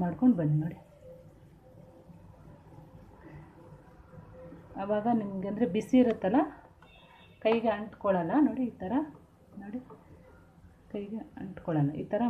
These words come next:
ಮಾಡ್ಕೊಂಡು ಒಂದೊಂದೇ ಆಗಿ ಮಾಡ್ಕೊಂಡು ಬನ್ನಿ. ಮೊದಲ ಕೈಗೆ ತಣ್ಣೀರು ಹಾಕ್ಕೊಳ್ಳಿ ಸ್ವಲ್ಪ, ಆಮೇಲೆ size ನೋಡ್ಕೊಂಡು ನಿಮ್ಗೆ ಎಷ್ಟು ಬೇಕಷ್ಟು size ಈ ಥರ ಉಂಡೆ ಮಾಡ್ಕೊಂಡು ಬನ್ನಿ ಅಷ್ಟೇ. ನೋಡಿ, ನಾನು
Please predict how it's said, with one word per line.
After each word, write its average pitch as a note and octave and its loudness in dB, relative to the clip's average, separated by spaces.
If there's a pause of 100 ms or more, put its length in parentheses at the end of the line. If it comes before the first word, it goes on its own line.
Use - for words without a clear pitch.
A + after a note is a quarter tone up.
(100)
ಮಾಡ್ಕೊಂಡು F#3+ -4
ಒಂದೊಂದೇ G#3 0
ಆಗಿ C#4+ 4 (180)
ಮಾಡ್ಕೊಂಡು G3+ 0
ಬನ್ನಿ. D3+ 4
ಮೊದಲ D3+ 0 (580)
ಕೈಗೆ A#3 4
ತಣ್ಣೀರು A#3 6
ಹಾಕ್ಕೊಳ್ಳಿ G#3 0
ಸ್ವಲ್ಪ, F#3+ -2 (460)
ಆಮೇಲೆ A3 2 (1500)
size G#3+ 4 (140)
ನೋಡ್ಕೊಂಡು G3+ -2
ನಿಮ್ಗೆ G3 -6
ಎಷ್ಟು - -18
ಬೇಕಷ್ಟು - -10
size E3 -4
ಈ - -10
ಥರ F3+ -6 (120)
ಉಂಡೆ E3+ -2 (100)
ಮಾಡ್ಕೊಂಡು D3+ 6
ಬನ್ನಿ B2+ -2 (200)
ಅಷ್ಟೇ. - -14 (4000)
ನೋಡಿ, G3+ -8
ನಾನು F#3 -8